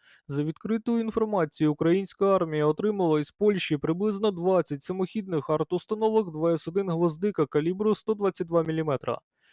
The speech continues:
В польській установці українські військові використовують снаряди іноземного виробництва, які мають маркування англійською мовою.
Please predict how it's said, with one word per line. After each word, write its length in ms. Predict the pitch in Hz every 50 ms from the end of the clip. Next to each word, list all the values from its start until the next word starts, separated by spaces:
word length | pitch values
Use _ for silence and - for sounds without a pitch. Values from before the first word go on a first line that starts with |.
| _ _ _
В 100 | _ _
польській 380 | - 220 226 208 - - - 226
установці 640 | 220 208 - - 220 220 214 185 156 - - 160
українські 560 | 156 151 - 160 165 180 185 180 - - 196
військові 420 | 190 190 175 - - - 226 226 226
використовують 760 | 208 196 185 - 175 170 165 - - 220 220 214 226 226 -
снаряди 520 | - - 180 170 170 180 175 156 143 147
іноземного 640 | 151 156 160 147 143 170 180 180 185 196 185 196 196
виробництва, 760 | 190 196 202 196 202 214 220 185 - - - - 127 120 - - _ _ _ _ _ _
які 240 | 165 180 - - 220
мають 300 | 208 208 196 165 156 -
маркування 600 | 160 156 151 - - 156 160 190 208 208 202 202
англійською 560 | 196 165 156 165 175 175 - - - 180 180
мовою. 440 | 180 185 175 151 131 127 123 117 -